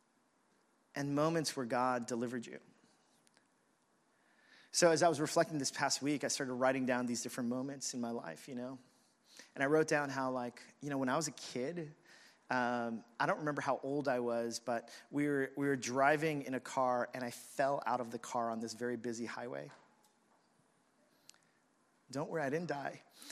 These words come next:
I'm, uh, <laughs> I'm alive. But I realized, I wrote that, I'm like, "Oh man, I'm s-, I,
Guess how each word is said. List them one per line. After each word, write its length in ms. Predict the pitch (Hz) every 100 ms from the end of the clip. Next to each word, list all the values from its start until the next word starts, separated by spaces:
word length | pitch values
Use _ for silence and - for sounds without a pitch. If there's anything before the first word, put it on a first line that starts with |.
| - -
I'm, 200 | 139 139
uh, 40 |
<laughs> 520 | 135 160 - 127 -
I'm 80 | 143
alive. 480 | 143 - - - - - - - - -
But 100 | -
I 60 | 175
realized, 420 | - 285 185 147
I 40 |
wrote 300 | 151 185 -
that, 200 | - -
I'm 120 | 156 135
like, 220 | 123 -
"Oh 220 | - -
man, 140 | 214 220
I'm 60 |
s-, 320 | 165 - - - - _ _ _
I, 160 | - 240